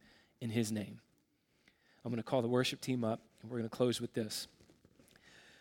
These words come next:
I know this was a heavy one, um, and I certainly didn't, didn't plan it that way on Father's Day, but what I did wanna do, since it is Father's Day,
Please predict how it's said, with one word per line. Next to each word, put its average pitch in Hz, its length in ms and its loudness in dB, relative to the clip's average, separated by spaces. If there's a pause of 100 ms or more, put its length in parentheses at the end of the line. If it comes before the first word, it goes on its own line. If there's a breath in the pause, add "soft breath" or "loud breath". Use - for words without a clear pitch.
(120 soft breath)
I 143 80 8
know 170 140 12
this 175 180 8
was 151 120 4
a 135 60 10
heavy 165 240 10
one, 165 320 6 (180)
um, 117 380 4 (1300 loud breath)
and 131 100 6
I 131 40 10
certainly 147 340 6
didn't, 131 400 4
didn't 127 200 4
plan 139 280 6
it 127 100 0
that 135 200 8
way 131 260 8
on 120 180 0
Father's 120 460 4
Day, 113 260 0
but 117 180 -6
what 123 80 2
I 120 80 2
did 151 200 4
wanna 139 220 2
do, 113 340 2 (400)
since - 220 -4
it 123 60 0
is 147 200 4
Father's 117 360 0
Day, 113 340 -2